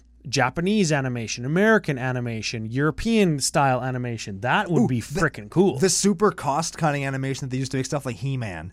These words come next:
Speaker 2: That would be amazing.
Speaker 1: Oh, yeah.
Speaker 2: If you went from, like, the most expensive, like, exquisitely hand drawn, and then the next thing is, like,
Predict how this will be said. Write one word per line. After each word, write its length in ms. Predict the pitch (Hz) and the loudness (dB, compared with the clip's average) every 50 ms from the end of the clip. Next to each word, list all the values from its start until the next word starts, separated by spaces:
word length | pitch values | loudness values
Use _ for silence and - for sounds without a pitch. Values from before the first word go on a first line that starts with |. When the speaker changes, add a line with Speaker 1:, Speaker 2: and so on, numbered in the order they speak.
| _ 131 | _ 0
Speaker 2:
That 260 | 127 143 156 - 208 | 2 4 4 4 2
would 100 | 226 185 | 0 0
be 140 | 185 196 170 | 2 2 2
amazing. 400 | 147 143 139 131 127 123 165 160 | 2 0 -2 -4 -2 0 4 6
Speaker 1:
Oh, 320 | 160 160 165 160 160 156 143 | 8 8 8 8 8 6 4
yeah. 640 | 135 123 123 135 131 131 131 135 139 139 - - | 2 -2 -4 -6 -4 -4 -2 2 4 6 6 8
Speaker 2:
If 80 | 131 - | 8 8
you 40 | |
went 160 | 180 175 180 151 | 6 4 2 0
from, 120 | 180 185 | -2 0
like, 180 | 175 170 170 - | 0 0 0 0
the 100 | 175 165 | -2 -2
most 440 | 156 151 156 156 160 170 - - | 0 0 -2 -2 -2 -2 -4 -4
expensive, 1080 | 175 160 - - - - - - _ _ - 170 151 151 - - - 156 160 160 131 135 | -6 -4 -4 -6 -8 -8 -10 -12 _ _ -4 -2 -2 -2 -2 -4 -4 -4 -4 -4 -4 -6
like, 160 | 156 - 139 | -8 -8 -6
exquisitely 840 | 160 - - - - - - 151 165 156 135 147 170 165 165 160 160 | -6 -6 -4 -4 -6 -4 -4 -2 -2 -2 -2 -2 -4 -4 -4 -6 -6
hand 500 | 135 120 - 135 139 127 127 139 143 135 | -6 -8 -8 -8 -8 -6 -6 -6 -8 -8
drawn, 300 | 117 117 127 123 123 123 | -8 -8 -6 -6 -6 -4
and 80 | 117 156 | -2 0
then 120 | 160 160 | 0 0
the 60 | 165 156 | 0 -2
next 360 | 147 127 131 131 - - - | -2 -4 -6 -8 -8 -10 -10
thing 240 | 131 120 120 131 143 | -8 -6 -6 -6 -6
is, 160 | 139 127 139 | -8 -6 -6
like, 360 | 139 135 127 120 - - - | -6 -4 -6 -6 -8 -12 -20